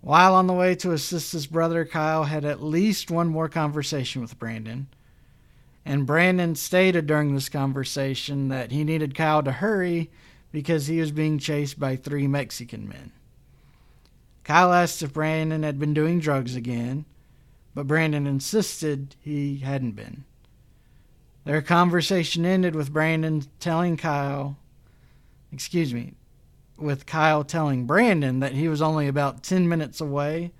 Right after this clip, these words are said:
from Brandon's location. When Kyle arrived where Brandon told him he was located, he found Brandon's truck, but no Brandon.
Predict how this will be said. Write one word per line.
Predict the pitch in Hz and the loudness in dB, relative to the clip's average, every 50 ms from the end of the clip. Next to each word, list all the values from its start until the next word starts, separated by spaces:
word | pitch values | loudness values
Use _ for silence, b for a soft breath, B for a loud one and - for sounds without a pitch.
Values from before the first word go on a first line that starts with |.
| b b b b b b - | b b b b b b -6
from | - 165 175 180 | -2 2 2 4
Brandon's | 175 170 170 165 160 165 160 165 147 170 | 4 4 2 2 2 2 0 0 0 0
location. | 170 156 135 - 131 120 120 117 - - 127 120 120 127 _ b b b b b b b b b b b b b b b | -2 -2 -2 -4 -4 -4 -6 -8 -8 -8 -8 -8 -8 -10 _ b b b b b b b b b b b b b b b
When | 139 143 147 147 147 139 | -2 0 0 2 0 2
Kyle | - 175 170 175 180 185 | 4 6 8 8 8 6
arrived | 180 170 165 160 160 160 165 165 165 170 170 175 175 - - - | 4 4 4 4 4 4 2 2 0 0 -2 -4 -6 -10 -16 -12
where | 160 147 147 143 139 135 | -8 -4 -2 0 0 0
Brandon | 131 151 156 151 151 151 147 143 | 2 0 0 2 2 0 0 0
told | 139 170 185 202 | 2 4 4 6
him | 190 180 165 | 6 4 2
he | 160 151 | 2 0
was | 143 135 135 | -2 -2 -2
located, | 143 139 135 - 147 139 135 135 147 151 147 b b b b b b b | -2 -2 -2 -4 -4 -4 -2 -2 -4 -6 -6 b b b b b b b
he | b 175 190 | b -2 0
found | 196 214 240 247 254 247 226 | 2 4 4 4 6 4 4
Brandon's | 185 190 214 233 247 226 190 156 139 - | 4 4 4 4 2 2 0 -2 -4 -8
truck, | - - 185 196 175 131 107 107 - - - - - _ - - - - - | -8 -6 -4 -2 -2 -2 -4 -8 -14 -20 -20 -20 -20 _ -20 -20 -20 -20 -16
but | 147 143 139 104 | -10 -10 -8 -6
no | 143 165 165 | -2 -2 -2
Brandon. | 156 143 151 151 151 147 131 117 98 - 98 - | 0 0 0 2 2 0 -2 -4 -6 -10 -16 -20